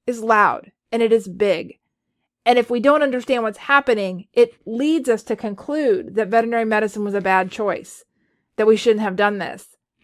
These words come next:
And as soon as we start entertaining that idea, our mind starts to gather all the evidence that it can to prove it true.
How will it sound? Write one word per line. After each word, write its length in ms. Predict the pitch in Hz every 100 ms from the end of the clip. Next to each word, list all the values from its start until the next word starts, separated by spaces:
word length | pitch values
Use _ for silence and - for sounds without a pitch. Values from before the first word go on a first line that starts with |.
| -
And 140 | 214
as 120 | 208
soon 300 | - 254 285
as 100 | 359
we 140 | 330 330
start 260 | 320 277
entertaining 720 | 254 247 233 - 254 262 240
that 240 | 226 226 269
idea, 540 | 233 196 170 - - _ _ _ _ -
our 120 | 214
mind 320 | 220 214 247
starts 180 | 262 247
to 60 | 233
gather 320 | 214 208 190 -
all 240 | 190 196
the 160 | 247 202
evidence 460 | 196 202 220 220
that 100 | 214
it 140 | 233 -
can 440 | 180 151 156 175 -
to 100 | 196
prove 280 | - 180
it 100 | 180
true. 400 | - 208 170 95